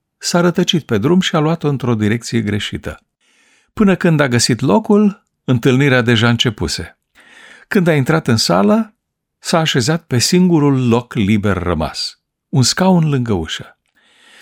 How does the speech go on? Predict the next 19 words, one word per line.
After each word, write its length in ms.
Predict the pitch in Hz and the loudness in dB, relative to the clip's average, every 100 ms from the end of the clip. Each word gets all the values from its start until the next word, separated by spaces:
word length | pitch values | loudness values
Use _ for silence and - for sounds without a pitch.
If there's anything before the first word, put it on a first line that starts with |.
| - - | -14 -6
Apoi 280 | 135 202 | 0 2
a 60 | 226 | 2
văzut 320 | 156 131 160 | 2 0 0
un 140 | 139 117 | 2 2
bărbat 360 | 101 113 120 | 2 -2 -4
înalt 440 | 107 85 82 95 113 | -4 -2 -2 -2 -4
și 180 | - | -8
plăcut 460 | - 90 - 127 - | -6 -8 -4 -6 -6
care 280 | - 156 143 | -4 0 2
arăta 440 | 135 123 123 160 | 2 0 0 -2
spre 260 | 156 - 127 | -2 -2 0
un 160 | 107 | 2
grafic 540 | 95 95 110 180 185 - - - - | 0 -2 -2 -2 -4 -8 -20 -20 -8
și 160 | - | -2
spunea 340 | 160 - 180 226 | -2 2 0 2
ceva 380 | - 143 160 170 | 0 2 2 2
despre 380 | 147 - 147 | 0 -4 -2
un 160 | 135 127 | -2 -2
sanctuar. 800 | - 127 117 - 95 71 - | -2 -2 -2 -4 -6 -6 -8